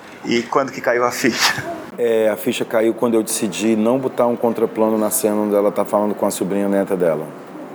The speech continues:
Speaker 2: Ali caiu a ficha. E caiu a ficha, tipo, a quarenta e sete do quarto tempo, entendeu? Assim, pra mim, eu filmei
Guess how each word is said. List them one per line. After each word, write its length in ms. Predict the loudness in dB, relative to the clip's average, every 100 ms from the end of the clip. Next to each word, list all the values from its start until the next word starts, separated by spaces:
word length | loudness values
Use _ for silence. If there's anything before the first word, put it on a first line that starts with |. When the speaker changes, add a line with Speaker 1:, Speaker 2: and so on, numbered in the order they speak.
| -6
Speaker 2:
Ali 280 | 0 2 2
caiu 220 | 2 2
a 40 | 0
ficha. 340 | -4 -8 -8 -10 -10 -12 -12 -14 -14 -14 -14 -12 0
E 60 | 0
caiu 240 | 2 2
a 60 | 2
ficha, 280 | 0 0
tipo, 300 | 0 -2 -2
a 80 | -2
quarenta 420 | 2 0 0 0
e 60 | -2
sete 260 | 0 -2 -2
do 80 |
quarto 480 | -8 0 0 0 -2
tempo, 380 | 0 2 2 0
entendeu? 360 | 0 2 4 2
Assim, 200 | 0 -2
pra 160 | 0
mim, 160 | 2 2
eu 100 | 0
filmei 600 | 0 -2 2 2 2